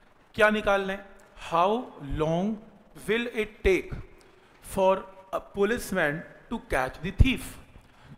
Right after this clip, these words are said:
तो कितना समय लगेगा क्या करने में, ये पुलिस वाला इस थीफ को कितने समय में क्रॉस करेगा? तो ऐसी problem हमने की हुई है मोशन में,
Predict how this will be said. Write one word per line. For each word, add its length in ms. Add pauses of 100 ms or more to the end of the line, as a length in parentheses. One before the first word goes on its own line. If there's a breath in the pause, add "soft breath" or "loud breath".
(120)
तो 60
कितना 520
समय 460
लगेगा 480 (1160)
क्या 140
करने 340
में, 300 (320)
ये 240
पुलिस 420
वाला 360 (140)
इस 160
थीफ 300
को 140
कितने 400
समय 360
में 200
क्रॉस 300
करेगा? 400 (880 soft breath)
तो 80
ऐसी 340
problem 440
हमने 200
की 280
हुई 220
है 100
मोशन 380
में, 240